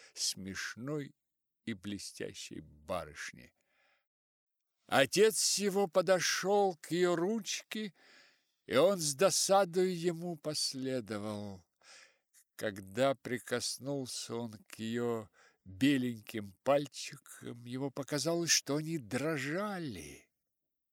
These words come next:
Между тем он успел заметить ножку с намерением выставленную и обутую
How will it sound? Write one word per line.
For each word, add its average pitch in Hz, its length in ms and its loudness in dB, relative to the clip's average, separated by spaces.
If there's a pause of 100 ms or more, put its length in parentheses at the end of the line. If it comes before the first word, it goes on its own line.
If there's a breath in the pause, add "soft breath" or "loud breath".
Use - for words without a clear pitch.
(140)
Между 160 320 0
тем 185 320 2
он 160 160 -2
успел 127 580 -2 (300 loud breath)
заметить 107 760 -4
ножку 147 880 -4 (180 soft breath)
с - 120 -10
намерением 120 800 -4 (300 soft breath)
выставленную 107 1120 -4
и 123 160 -4
обутую 117 880 -2